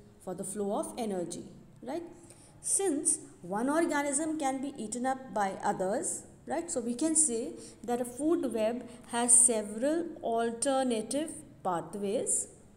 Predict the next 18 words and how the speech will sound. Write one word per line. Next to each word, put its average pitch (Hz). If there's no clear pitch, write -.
right, 262
for 262
the 294
flow 208
of -
energy. 180
So -
this 208
is 214
one 220
organism, 302
the 220
energy, 208
if 233
it 196
is 196
eaten 202
here, 208